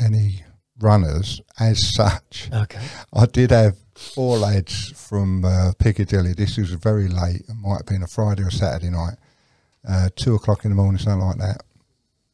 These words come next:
Speaker 1: Got howled. One, the one guy, the one sober guy, soberish guy, is talking to you through the window, and you say, "Oh, yeah, okay." And then he calls his mates along.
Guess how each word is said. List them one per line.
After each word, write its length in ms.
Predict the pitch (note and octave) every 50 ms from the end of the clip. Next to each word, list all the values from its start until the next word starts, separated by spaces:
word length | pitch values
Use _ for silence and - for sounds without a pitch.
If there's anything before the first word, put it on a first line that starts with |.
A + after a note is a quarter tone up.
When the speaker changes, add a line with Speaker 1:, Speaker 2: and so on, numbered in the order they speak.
| _ _ _ _ _ - - - - _
Speaker 1:
Got 220 | - B2+ A#2+ - -
howled. 460 | - G#2+ G2+ F#2+ F#2 F#2 F2+ F2+ - - _ _ _ _ _ _ _ _ _ _ _ _ _ _ _ _ _ _ _ _ -
One, 280 | G#2+ G#2 G2+ G#2+ - -
the 100 | - G#2+
one 240 | G2+ A2+ A2+ G#2+ F#2
guy, 140 | - F2+ F2+
the 100 | F#2 G2+
one 200 | G#2+ A#2+ A#2+ G#2+
sober 440 | - - - A#2+ A2+ G2+ G2 G2
guy, 360 | F#2 F2+ D#2 D2 E2+ F#2+ F2+ - -
soberish 460 | - - A2+ G#2 E2+ G2+ G#2+ G2 -
guy, 400 | - - F#2 E2+ F2 F#2+ G2 G#2+ - -
is 160 | - A2+ -
talking 320 | - A#2+ A2 G#2 - G2+
to 80 | F2 F#2+
you 60 | F#2
through 240 | - - G#2+ G2+ F#2+
the 80 | F2+ F2+
window, 480 | G2 F#2+ F#2+ F#2 E2 D#2 C#2 G2+ G#2 - _ _ -
and 120 | G2+ G2
you 80 | F#2+ F2
say, 160 | - - G2+ F2+
"Oh, 240 | F#2 F#2+ F#2 G2
yeah, 260 | G2+ F#2 E2+ E2+ F2 F2+
okay." 240 | F2+ - - G2 F#2 - - - - _ _
And 100 | - G#2+
then 80 | A2+
he 60 | G#2+ G2
calls 240 | - A2+ G#2+ G2 F2+
his 140 | F#2+ F2+ G2+
mates 300 | G2 F#2+ F#2 - - -
along. 320 | E2+ D#2 D2 D#2 F2 -